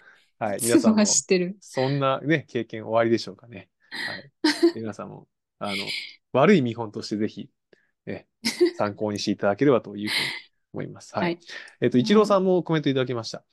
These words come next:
Speaker 1: えー、
Speaker 2: はい。
Speaker 1: 四十歳を過ぎたあの時にランニングを始めていなければ、今のこの人生はないなとはっきり思います。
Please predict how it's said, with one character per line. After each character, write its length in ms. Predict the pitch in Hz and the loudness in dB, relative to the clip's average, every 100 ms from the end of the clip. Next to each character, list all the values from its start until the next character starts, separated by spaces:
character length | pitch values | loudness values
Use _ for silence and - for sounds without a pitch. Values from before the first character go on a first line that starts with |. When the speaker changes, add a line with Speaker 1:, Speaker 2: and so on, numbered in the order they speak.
| _ - | _ -6
Speaker 1:
え 40 | 110 | 0
ー、 460 | 110 110 - 160 | 2 0 -4 2
Speaker 2:
は 60 | 185 | 2
い。 0 | |
Speaker 1:
四 40 | 214 | 4
十 120 | 247 | 2
歳 200 | - 123 | 4 2
を 40 | |
過 80 | - | 2
ぎ 140 | 127 | -6
た 120 | 113 113 | -4 -4
あ 40 | |
の 80 | 139 | -4
時 180 | 147 113 | -8 -6
に 160 | 139 | -6
ラ 140 | 135 131 | -2 -4
ン 60 | |
ニ 100 | 127 | -4
ン 60 | 127 | -4
グ 80 | 120 | -4
を 60 | |
始 200 | 110 120 | -6 -6
め 80 | 127 | -6
て 120 | 127 | -2
い 20 | |
な 120 | 131 139 | -4 -2
け 120 | 101 | -4
れ 80 | 98 | 0
ば、 200 | - - _ - | 0 -2 _ -6
今 240 | 156 135 | 0 0
の 140 | 113 127 | -2 -6
こ 120 | 120 | -8
の 120 | 127 | -8
人 160 | 131 127 | -4 -2
生 120 | 110 | -2
は 80 | 98 | 0
な 120 | 131 | 0
い 40 | |
な 80 | 120 | -2
と 100 | 117 | -6
は 120 | - | -14
っ 60 | - | -4
き 100 | 233 | 0
り 60 | 185 | 0
思 140 | 110 | -2
い 40 | |
ま 120 | 90 | -12
す。 140 | 85 | -20